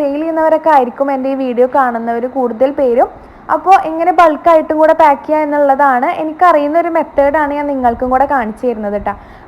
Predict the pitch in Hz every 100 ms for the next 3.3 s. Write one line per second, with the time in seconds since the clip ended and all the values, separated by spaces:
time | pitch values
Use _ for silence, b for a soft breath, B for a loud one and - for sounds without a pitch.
0 | 254 277 320 320 - 330 320 339 359 359
1 | 359 311 320 311 294 311 311 320 311 285
2 | - - - 247 277 277 269 277 285 277
3 | 330 294 277